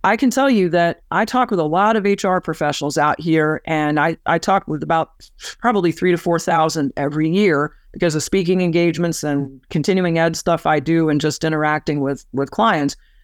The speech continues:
And I can tell you that there are a lot of folks in H R right now that are over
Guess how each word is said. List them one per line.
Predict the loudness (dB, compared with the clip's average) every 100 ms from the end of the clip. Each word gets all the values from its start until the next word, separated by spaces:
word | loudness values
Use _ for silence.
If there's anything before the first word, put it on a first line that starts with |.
| _
And | -2
I | 0
can | 0 0
tell | 2 2
you | 2 2
that | 2 0 -2 -2
there | 0 0
are | 2 0 0
a |
lot | 0 0 0
of | 0
folks | -2 -2 -2
in | -2
H | -2 0
R | 0 2
right | 0 0
now | 0
that | 0
are | 0 -2 -2
over | -2 -2 -4